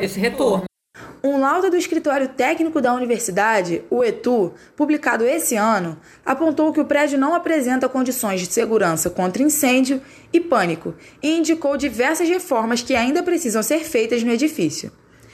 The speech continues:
Speaker 2: Com os frequentes cortes orçamentários que a universidade vem sofrendo há anos, as dificuldades são ainda maiores para que essas obras aconteçam e sejam concluídas.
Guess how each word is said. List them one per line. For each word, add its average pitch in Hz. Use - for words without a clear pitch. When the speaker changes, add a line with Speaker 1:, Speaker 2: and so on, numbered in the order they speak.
Speaker 2:
Com 285
os 302
frequentes 277
cortes 277
orçamentários 180
que -
a 202
universidade 214
vem 208
sofrendo 180
há 294
anos, 220
as 277
dificuldades 269
são 285
ainda 269
maiores 254
para 262
que 262
essas 233
obras 175
aconteçam 247
e 349
sejam 214
concluídas. 190